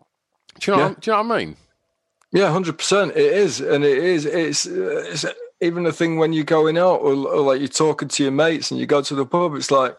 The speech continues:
Speaker 2: I don't always have to think about what I'm gonna talk about, but it's like the art of conversation, and, um, that's a, it's a thing of going, like, okay, and it's, it's just the brain.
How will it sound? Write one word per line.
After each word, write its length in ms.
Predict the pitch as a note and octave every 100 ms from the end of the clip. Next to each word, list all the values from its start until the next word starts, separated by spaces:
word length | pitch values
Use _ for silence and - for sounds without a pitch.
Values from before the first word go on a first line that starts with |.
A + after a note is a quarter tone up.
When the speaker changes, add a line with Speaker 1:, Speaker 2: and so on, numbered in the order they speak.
| _ - - - - _
Speaker 2:
I 40 | D3+
don't 140 | D#3+
always 280 | C#3+ C#3 C3
have 120 | C3
to 100 | C3
think 160 | B2 B2
about 200 | B2+ B2+
what 80 | B2+
I'm 100 | C3
gonna 160 | A#2+
talk 320 | - D#3 E3+
about, 300 | A#2 G#2 A#2
but 140 | A#2+ A2+
it's 200 | C#3 -
like 140 | C3+
the 80 | C#3
art 220 | C#3 C#3+
of 100 | D3+
conversation, 880 | - C3 A#2+ - D3 D#3+ - G#2+ G#2+ -
and, 360 | B2+ A#2+ A#2+ A2
um, 400 | B2 A#2+ A#2+ A2+ _ _ _ _
that's 580 | B2+ C#3 C#3 - - -
a, 580 | B2+ B2+ B2 B2 A#2 B2 _ _
it's 260 | A#2 - -
a 80 | B2
thing 300 | - C#3 C3+
of 100 | B2+
going, 520 | C3+ C3 B2+ B2+ B2+
like, 200 | A#2+ A#2 D3
okay, 420 | C#3+ D#3 D3+ A#2+
and 120 | -
it's, 220 | C#3 C3+
it's 240 | - F3 D#3+
just 260 | - F#3
the 80 | -
brain. 600 | A#2+ C3+ D3 F3+ E3 G2